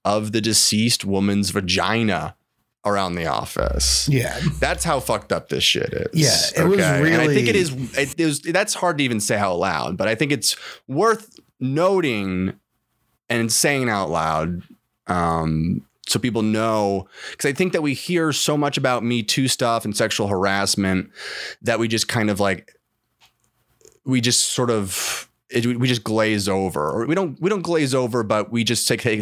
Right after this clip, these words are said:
Speaker 1: take it as, "Yep, just another place." But it's like, this is really fucked up.
Speaker 2: Right.
Speaker 1: Like, beyond.
Speaker 2: I think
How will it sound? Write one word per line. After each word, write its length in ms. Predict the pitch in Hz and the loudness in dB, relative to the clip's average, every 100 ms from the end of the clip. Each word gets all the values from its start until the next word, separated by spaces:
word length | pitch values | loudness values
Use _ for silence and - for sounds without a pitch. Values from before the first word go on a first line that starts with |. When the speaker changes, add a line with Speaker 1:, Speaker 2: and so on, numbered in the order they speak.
| 120 | -2
Speaker 1:
take 200 | - 110 | -2 0
it 60 | 101 | 0
as, 100 | 95 | 0
"Yep, 260 | 107 143 - 87 - | 2 2 -2 -10 -6
just 180 | 95 95 | -4 -2
another 200 | 117 123 | 0 -2
place." 500 | 110 165 139 131 - - - - | -2 0 0 0 -4 -8 -14 -6
But 80 | 135 | -2
it's 100 | 127 | 0
like, 320 | 120 95 - 127 | 0 -2 -10 -4
this 340 | 127 190 - | 0 2 2
is 480 | 120 92 85 - - | 2 0 -2 -4 -6
really 360 | 107 117 120 87 | -4 0 0 -2
fucked 440 | - 67 65 - | -4 -4 -4 -6
up. 140 | - - | -4 0
Speaker 2:
Right. 400 | 143 110 85 - | 2 2 -2 -4
Speaker 1:
Like, 180 | 87 87 | -4 0
beyond. 640 | 113 95 78 - - - | 0 2 0 -4 -6 -2
Speaker 2:
I 100 | 156 | 2
think 360 | 151 185 196 | 2 2 0